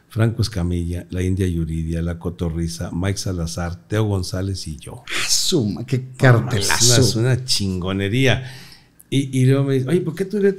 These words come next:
Speaker 1: por qué tu nombre salió más chiquita?" Ay, no mames, güey, si le hubieran puesto más chiquita todavía con el simple hecho de estar ahí, puta, güey, es una chulada, ¿no?
Speaker 2: Eh, ¿ha-, hay egos en ese sentido?
Speaker 1: Mío no,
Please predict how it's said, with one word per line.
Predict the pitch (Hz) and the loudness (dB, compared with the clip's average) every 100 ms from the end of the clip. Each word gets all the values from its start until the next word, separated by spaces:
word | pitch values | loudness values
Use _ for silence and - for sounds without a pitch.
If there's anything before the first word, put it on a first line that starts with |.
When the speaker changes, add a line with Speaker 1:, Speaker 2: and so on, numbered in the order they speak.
| - | -2
Speaker 1:
por | 151 | -4
qué | 151 | -2
tu | 185 202 | 2 4
nombre | 202 170 | 6 6
salió | 160 156 | 6 6
más | 165 165 | 4 4
chiquita?" | 156 135 160 139 | 2 2 4 8
Ay, | 139 | 10
no | 139 | 10
mames, | 131 113 113 107 | 8 8 6 2
güey, | 104 | 0
si | 104 | 0
le | 123 | 2
hubieran | 139 156 127 | 6 6 6
puesto | 160 131 | 6 6
más | 151 165 | 6 6
chiquita | 170 156 151 - | 6 4 0 2
todavía | 165 160 151 160 147 | 6 6 6 4 4
con | 131 | 2
el | 127 | 2
simple | 113 151 151 | 0 -2 -4
hecho | 143 135 | -4 -4
de | 117 | -4
estar | 143 143 | -2 0
ahí, | 135 139 147 | 0 0 -4
puta, | 131 - - 110 | -8 -10 -8 -8
güey, | 98 90 90 | -8 -8 -8
es | 104 123 | -6 -6
una | 117 101 | -6 -6
chulada, | - 98 117 135 107 | -8 -2 2 2 2
¿no? | 92 | 2
Speaker 2:
Eh, | 92 | 0
¿ha-, | 92 - | 0 6
hay | 165 151 | 8 10
egos | 156 185 143 | 10 10 8
en | 143 | 8
ese | 143 | 6
sentido? | 147 120 117 110 107 - - - - | 6 8 8 8 4 -4 -20 -10 -4
Speaker 1:
Mío | 180 208 233 202 | 0 4 6 6
no, | 131 87 82 | 4 2 -6